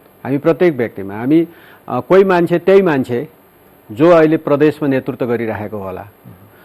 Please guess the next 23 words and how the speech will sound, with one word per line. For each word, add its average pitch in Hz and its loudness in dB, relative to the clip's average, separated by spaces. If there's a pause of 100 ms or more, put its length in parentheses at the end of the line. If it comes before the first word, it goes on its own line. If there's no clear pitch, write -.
(160)
उही 202 6
माथि 185 2
सङ्घ 175 0
सरकारको 147 0
चाहिँ 147 -4
कतै 139 0
मन्त्री 135 -2
भइराखेको 110 -6
अथवा 117 -6
सामान्य 139 -4 (180)
त्यो 127 -6
सा-, 127 -6
त्यो 127 -6
उनै 139 -2
तपाईँको 120 -6
चाहिँ 127 -8 (320)
सङ्घीय 165 4
मामिला 147 0
मन्त्री 147 0
नै 170 0
भए 120 0
भए, 101 -10 (1160)
होइन, 113 -8